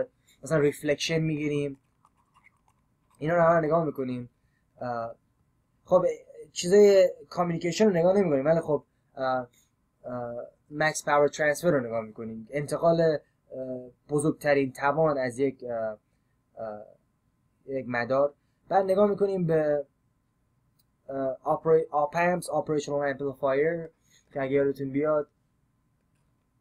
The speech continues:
به این شکل بودن، مثلاً یک مقاوم وصل می‌کردیم و گین می‌گرفتیم ازش و همجور چیزا.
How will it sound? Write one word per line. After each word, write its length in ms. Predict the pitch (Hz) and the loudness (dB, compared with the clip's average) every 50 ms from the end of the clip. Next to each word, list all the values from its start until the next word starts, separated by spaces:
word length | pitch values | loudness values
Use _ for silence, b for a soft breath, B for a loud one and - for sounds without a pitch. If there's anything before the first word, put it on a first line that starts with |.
| _ _ _ _ _ _ _ _ _ _ _ _ _ _ _ _ _ _ _ _ _ _ _ _ _ _ _ _ _ _ _ | _ _ _ _ _ _ _ _ _ _ _ _ _ _ _ _ _ _ _ _ _ _ _ _ _ _ _ _ _ _ _
به 80 | - 135 | -8 -6
این 140 | 139 151 151 | -4 -4 -4
شکل 320 | - - 160 147 - 131 | -4 -4 -4 -6 -6 -6
بودن، 260 | 135 143 143 143 139 | -6 -2 -2 0 -2
مثلاً 360 | 135 131 131 - 135 131 131 135 | -2 -4 -8 -10 -8 -6 -4 -4
یک 120 | 135 127 | -4 -2
مقاوم 500 | 127 127 117 113 120 123 120 135 139 135 | -2 -2 -2 -2 -2 -2 -2 -2 -2 0
وصل 240 | 131 131 127 - 139 | -2 -2 -4 -6 -10
می‌کردیم 460 | 123 - 131 131 127 123 127 123 120 | -6 -4 -2 -2 -2 -2 -4 -6 -4
و 160 | 117 117 117 | -4 -4 -6
گین 380 | 113 110 123 143 143 143 139 139 | -6 -4 -4 -4 -2 -2 -2 -2
می‌گرفتیم 540 | 135 131 127 135 131 131 127 - 139 127 127 | -2 -2 0 0 0 -2 -2 -6 -8 -8 -8
ازش 480 | 123 117 123 123 123 123 120 - - _ _ _ _ _ _ _ _ _ _ _ _ _ _ _ _ _ - | -6 -6 -6 -8 -8 -8 -10 -14 -18 _ _ _ _ _ _ _ _ _ _ _ _ _ _ _ _ _ -6
و 80 | 131 | -4
همجور 240 | 135 143 143 139 135 | -2 -2 -2 -4 -6
چیزا. 420 | 135 - 135 127 135 135 131 - | -8 -6 -4 -2 -2 -2 -2 -4